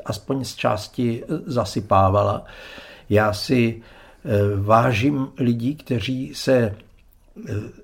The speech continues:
snažili, eh, tvořit v obou těch oblastech, jako třeba byl George Gershwin nebo jako byl Jaroslav Ježek, ostatně jako byl Emil František Burian.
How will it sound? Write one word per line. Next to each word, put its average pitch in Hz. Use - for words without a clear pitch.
snažili, 139
eh, 95
tvořit 127
v -
obou 123
těch 120
oblastech, 107
jako 92
třeba -
byl 92
George 92
Gershwin 98
nebo 92
jako 90
byl 92
Jaroslav 98
Ježek, 101
ostatně 104
jako 104
byl 101
Emil 104
František 101
Burian. 110